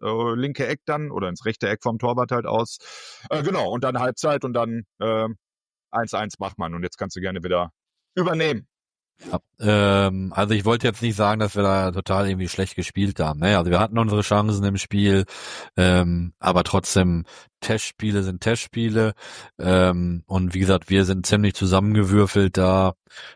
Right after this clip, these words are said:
Speaker 2: ähm, ohne richtigen Sturm, viele junge Spieler dabei, die mal internationale Luft schnappen und die anderen, wie du schon gesagt hast, wahrscheinlich eingespielt,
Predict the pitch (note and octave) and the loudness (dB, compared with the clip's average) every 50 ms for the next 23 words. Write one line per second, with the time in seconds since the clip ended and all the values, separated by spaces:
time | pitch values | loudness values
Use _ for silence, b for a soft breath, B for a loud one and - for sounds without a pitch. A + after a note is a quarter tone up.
0 | B _ - F2+ F2 F2 F2 F2 F2 F2 F2 - - - G2+ G2+ G#2+ G#2+ G#2+ G2 | B _ -2 2 4 4 4 4 2 -2 -4 -4 0 2 4 4 6 6 4 4
1 | G2 G#2 - - - G2+ G2+ G2 F#2+ - - - - G#2 G#2+ A2 A2+ A2 A2 G#2+ | 4 2 0 0 0 0 0 0 -2 -4 -6 -6 -4 0 4 6 6 6 6 4
2 | G#2 G#2 G#2 G2+ G2+ G2 G2 G2+ _ _ _ _ _ _ - B2 B2 B2 A#2+ A2 | 0 -2 -4 -4 -6 -6 -8 -10 _ _ _ _ _ _ 0 2 2 4 4 4
3 | G#2+ A#2 A#2+ A#2+ A#2+ A2+ - - - - A2+ A2 A2+ A2 G#2+ G#2+ G#2 F#2+ G2+ G#2 | 4 2 2 2 0 0 -2 -2 -4 -2 2 4 6 6 6 4 2 -2 -4 -4
4 | G#2 G#2 G2+ G2+ G2+ G2+ G2+ G2+ F#2+ G2+ G#2 G#2+ G2+ G2 - - G2 G2 G2 G2 | -2 -4 -4 -6 -4 -4 -4 -4 -4 -6 -6 -6 -6 -6 -6 -8 -6 -4 -2 -2
5 | F#2+ F#2+ G2 A2 A2+ - - - - A2+ A2 G#2+ G2 G2 F#2+ F#2 F2+ F#2 F#2+ E2+ | -2 -2 -2 -4 -4 -6 -10 -10 -4 -2 -2 -2 -2 0 0 0 2 2 2 2
6 | F#2 G2 G2 G2 F#2+ F#2 F2+ F2 F#2 F#2 F#2+ F#2 - F#2 F#2 F2+ F#2+ F#2 F2+ E2 | 2 4 2 2 2 2 0 0 0 0 0 0 0 0 2 4 4 4 4 2
7 | F2 F2+ - - F#2+ F#2+ F2 - F#2+ G2 G2+ G2+ F#2+ - - - G2+ G2+ G2+ G2 | 2 0 2 2 2 2 2 2 2 2 2 2 0 0 0 2 4 6 6 4
8 | F#2 | 2